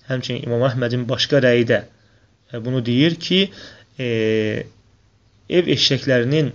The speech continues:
bədəni, təri, ağız suyu, yəni nəcis deyil, təmizdir. Əti,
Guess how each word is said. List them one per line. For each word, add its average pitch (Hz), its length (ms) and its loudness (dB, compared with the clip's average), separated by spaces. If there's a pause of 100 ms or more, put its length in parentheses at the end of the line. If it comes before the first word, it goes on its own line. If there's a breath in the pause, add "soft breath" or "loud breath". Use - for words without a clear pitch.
(920)
bədəni, 131 480 4 (120)
təri, 123 440 2
ağız 131 400 2
suyu, 147 400 4 (580 soft breath)
yəni 120 280 -4
nəcis 127 400 0
deyil, 110 380 -2 (140)
təmizdir. 113 520 -6 (1200)
Əti, 147 360 2